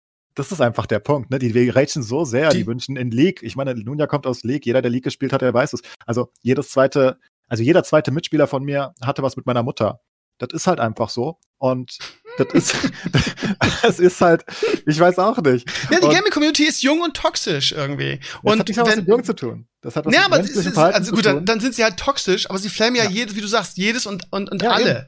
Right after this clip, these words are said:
Speaker 1: ne? Also die
Speaker 2: Und
Speaker 1: flamen
Speaker 2: jetzt
Speaker 1: ja
Speaker 2: hinzustellen, zu sagen, ja, es gibt Frauenhass und, und, äh, äh, Sexismus in der, in der, in der Gaming-Community, ja, es gibt alles.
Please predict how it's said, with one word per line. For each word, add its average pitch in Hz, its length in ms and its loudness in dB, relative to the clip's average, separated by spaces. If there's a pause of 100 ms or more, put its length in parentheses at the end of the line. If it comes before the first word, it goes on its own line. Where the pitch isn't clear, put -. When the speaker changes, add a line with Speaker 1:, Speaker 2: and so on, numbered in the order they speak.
Speaker 1:
ne? 190 120 -6
Also 156 160 -6
die 151 60 -4
Speaker 2:
Und 185 60 2
Speaker 1:
flamen 220 120 4
Speaker 2:
jetzt 165 60 0
Speaker 1:
ja - 40 4
Speaker 2:
hinzustellen, - 380 0
zu 208 100 -4
sagen, 202 240 0
ja, 214 220 -2
es - 260 -8
gibt 180 140 -10
Frauenhass 226 720 0
und, 202 260 -4
und, 202 400 -4
äh, 180 280 2
äh, 190 120 -4
Sexismus 214 420 -6
in 202 120 -6
der, 196 160 2
in - 60 -8
der, 190 260 -6
in 196 80 -10
der 185 260 -2
Gaming-Community, 208 580 -2
ja, 208 60 2
es 214 100 -6
gibt 196 240 -4
alles. - 440 0